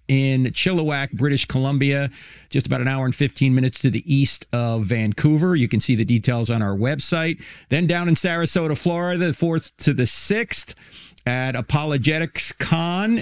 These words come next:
at, uh, Grace Community Church in Sarasota, my friend Chip Bennett. Then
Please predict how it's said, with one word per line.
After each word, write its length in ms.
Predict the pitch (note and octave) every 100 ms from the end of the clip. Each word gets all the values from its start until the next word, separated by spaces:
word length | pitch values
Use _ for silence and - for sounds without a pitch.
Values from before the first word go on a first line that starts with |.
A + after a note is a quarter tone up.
| -
at, 420 | B2 B2+ C3 -
uh, 80 | B2
Grace 420 | G#2 B2 C#3+ -
Community 380 | - C#3 C#3+ C3
Church 380 | - C#3+ C#3 B2
in 60 |
Sarasota, 600 | A#2+ C#3 C3 A#2 C#3+ D3
my 160 | C3+ A2+
friend 260 | C3 B2
Chip 200 | - C3 -
Bennett. 340 | C3 D3 E3+ - - - -
Then 560 | B2 A3+ C4+ A3 G3